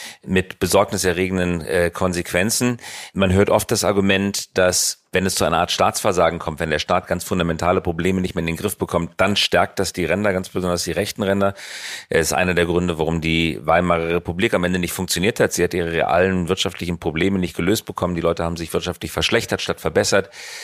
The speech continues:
Auch der Völkerbund ist am Ende an seiner Inaktivität gescheitert und das hat, äh, dramatische Konsequenzen gehabt.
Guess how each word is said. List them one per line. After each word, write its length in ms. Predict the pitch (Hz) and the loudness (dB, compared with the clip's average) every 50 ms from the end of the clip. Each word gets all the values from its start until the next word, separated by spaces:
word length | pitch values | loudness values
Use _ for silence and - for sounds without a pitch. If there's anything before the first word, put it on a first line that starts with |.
| - - - - - | -14 -14 -12 -2 0
Auch 140 | - 104 | 0 2
der 140 | - - 107 | 2 2 2
Völkerbund 600 | - - 120 139 156 - 127 101 98 101 98 87 | 4 6 6 6 8 6 4 4 4 2 0 0
ist 80 | - 80 | -2 -2
am 140 | 92 82 76 | -2 0 0
Ende 240 | 87 98 101 95 | 0 2 4 4
an 160 | 71 71 85 80 | 4 2 2 2
seiner 260 | 85 85 85 85 71 | 2 4 4 2 0
Inaktivität 800 | 71 107 123 127 - - - 78 76 78 - - 82 78 78 - | 0 0 -2 -4 -4 -6 -8 -8 -8 -8 -6 -2 -2 -2 -2 -4
gescheitert 640 | - 85 80 - 78 76 78 - 92 95 - - | -6 -6 -4 0 0 0 0 0 -2 -6 -6 -6
und 160 | - 82 85 | -8 -4 -4
das 160 | - 85 - - | -2 -2 -2 -4
hat, 160 | 87 - - | -4 -6 -4
äh, 340 | - 87 82 85 80 73 73 | -4 -2 0 0 0 -2 -4
dramatische 520 | - - 82 85 87 92 98 - - - | -4 -4 -2 0 0 0 -2 -2 -8 -6
Konsequenzen 560 | - 92 90 92 - - 98 110 117 120 101 | -6 -6 -6 -6 -4 -4 -4 -4 -2 -2 0
gehabt. 260 | 82 80 80 - - | 0 0 0 0 -6